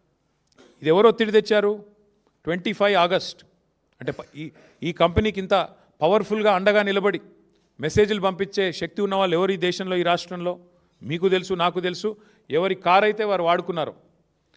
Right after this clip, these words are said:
ఎవరి కారు అయితే వాడుకున్నారో, ఇగో ఆ వ్యక్తి ముఖ్యమంత్రి రేవంత్ రెడ్డి గారు. మరి ఆయన ద్వారా మరి ఎవరో వీరికి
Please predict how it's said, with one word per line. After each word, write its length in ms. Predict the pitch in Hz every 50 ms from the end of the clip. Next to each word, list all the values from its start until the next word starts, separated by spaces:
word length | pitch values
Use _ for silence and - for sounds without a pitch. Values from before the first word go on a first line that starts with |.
| _ _ _ - 113 135
ఎవరి 180 | 165 190 190 185 - 175
కారు 180 | 175 196 202 202
అయితే 200 | 202 202 214 202 180 175 180 - - _ _ _ _ _ _ - 117
వాడుకున్నారో, 540 | 139 165 185 185 185 190 180 175 170 185 - - - _ 165 156
ఇగో 100 | 151 156 151 151
ఆ 20 | 151 143
వ్యక్తి 280 | 147 143 147 - 190 165 147 147 - - _ _ _ _ _ _ _ _ _ _ _ _ _ _ _ -
ముఖ్యమంత్రి 420 | 143 - - 165 170 165 151 156 139 127 135
రేవంత్ 280 | 147 165 175 160 156 156
రెడ్డి 160 | 147 147 147 151
గారు. 160 | 151 175 214 - - _ _ _ _ _ _ _ - 151
మరి 160 | 165 170 160 156 160 - _ _ _ _ _ _ - 151 160
ఆయన 160 | 175 185 190 190 151
ద్వారా 260 | 175 185 185 190 202 220 - - _ _ _ _ _ 156
మరి 140 | 170 170 170 165
ఎవరో 180 | 170 165 165 165 151 - - _ -
వీరికి 260 | 156 160 156 139 151